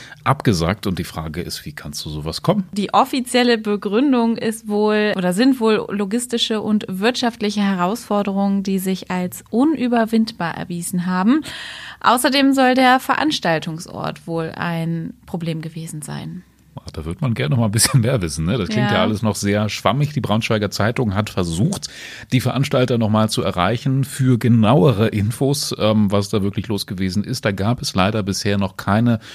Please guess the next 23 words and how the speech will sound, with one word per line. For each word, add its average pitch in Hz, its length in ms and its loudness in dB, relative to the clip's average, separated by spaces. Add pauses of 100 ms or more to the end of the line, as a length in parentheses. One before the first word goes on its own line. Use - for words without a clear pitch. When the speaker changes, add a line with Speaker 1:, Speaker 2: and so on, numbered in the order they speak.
(240)
Speaker 1:
Rückmeldung. 135 800 2
Dafür 139 380 2
gibt's 127 280 -2
aber 117 260 2
Infos, 123 520 -2 (260)
wie 107 140 -2
das 113 220 0
mit 113 280 0
den 101 220 2
Ticketerstattungen 90 840 0
aussieht, - 580 -4
ne? 123 160 4
Viele 117 320 2
haben 98 100 4
ja - 80 4
Tickets 117 320 -2
gekauft, 107 400 -2
wollen 90 160 4
jetzt 92 180 -2
ihr 95 100 -2
Geld 101 280 0
zurück. - 680 -2
Da, 101 300 0